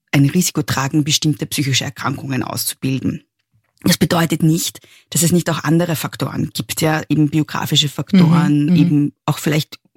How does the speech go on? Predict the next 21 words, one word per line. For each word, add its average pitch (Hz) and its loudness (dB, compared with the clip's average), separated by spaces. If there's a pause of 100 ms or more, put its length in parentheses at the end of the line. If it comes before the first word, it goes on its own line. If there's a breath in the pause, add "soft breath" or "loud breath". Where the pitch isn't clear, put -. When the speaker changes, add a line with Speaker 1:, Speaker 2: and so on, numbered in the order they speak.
(120)
Speaker 1:
biologische 147 4
Faktoren, 139 -4
bestimmte 147 -4
genetische 147 0
Prädispositionen 147 0
und 160 -2
so 160 -4
weiter - -8
und 139 0
so 156 -6
fort. 131 -8
Das - -2
leugne 160 -2
ich - -6
nicht. 170 -2 (580 loud breath)
Aber 160 0
mir 175 6
geht's - -4
eben 147 -2
darum, 170 0 (500)
diese 156 2